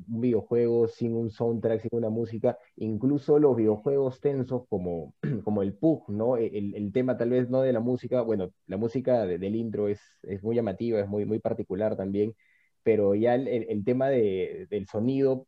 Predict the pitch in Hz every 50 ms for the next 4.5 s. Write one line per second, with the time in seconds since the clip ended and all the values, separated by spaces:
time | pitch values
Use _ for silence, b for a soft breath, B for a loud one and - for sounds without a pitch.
0 | _ _ 110 110 - _ 120 131 156 151 139 120 98 101 98 - - 151 151 123
1 | 101 98 95 92 95 - - 151 139 113 95 92 92 101 107 123 135 123 101 95
2 | 95 _ _ _ _ _ _ _ _ _ _ _ _ - - 87 - - - -
3 | 123 127 131 127 117 107 113 120 127 131 135 135 127 - 139 127 - 131 127 127
4 | 123 117 98 90 87 _ _ 113 113